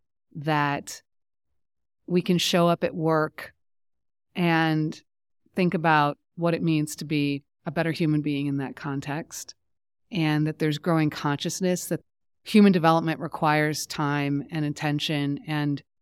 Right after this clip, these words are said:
sometimes coursework, and yay for the companies that might actually invest in this sort of thing. I really do hope you'll do that year-long course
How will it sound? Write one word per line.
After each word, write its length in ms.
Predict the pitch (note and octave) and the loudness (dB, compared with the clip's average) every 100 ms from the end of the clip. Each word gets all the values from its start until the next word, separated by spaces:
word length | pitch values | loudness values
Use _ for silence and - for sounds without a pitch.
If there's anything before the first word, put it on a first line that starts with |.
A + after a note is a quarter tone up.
| _ _ | _ _
sometimes 520 | - D#3+ D#3 D#3 D3+ | 0 2 2 0 -2
coursework, 800 | - E3 D3+ - D#3 C#3+ - - | -2 -2 0 -2 -2 -4 -6 -10
and 420 | E3+ D#3 D3+ D3 D3 _ _ _ | -2 0 0 0 -4 _ _ _
yay 360 | E3 D#3 D#3+ D#3+ | 0 4 6 4
for 140 | - | 2
the 80 | D#3+ | -4
companies 760 | - D#3+ D3+ D#3 C#3+ C3+ - - | -2 -2 0 -2 -2 -2 -8 -4
that 240 | D3+ D3 - _ | -4 -4 -10 _
might 220 | D#3+ D3 | -2 0
actually 380 | D3 C#3 - D3+ | 0 -2 -2 -2
invest 400 | C#3+ C#3 C3 - | -2 -4 -8 -4
in 120 | D#3+ | -2
this 120 | D3 | -2
sort 200 | - D#3+ | -4 -6
of 100 | D3+ | -8
thing. 440 | - D3+ C#3+ C#3 D3 | -6 -4 -4 -6 -6
I 120 | E3 | -2
really 340 | F3 D3+ D3+ D3 | 0 2 2 0
do 180 | D#3+ D3+ | -2 -4
hope 220 | C#3+ - | -4 -6
you'll 120 | D#3+ | -8
do 180 | D#3 E3 | -6 -6
that 180 | D3 C#3 | -6 -6
year-long 400 | C#3+ C#3 C3+ C#3 | -4 -2 -2 -4
course 580 | - D3 D3 D3+ - | -4 -4 -2 -6 -8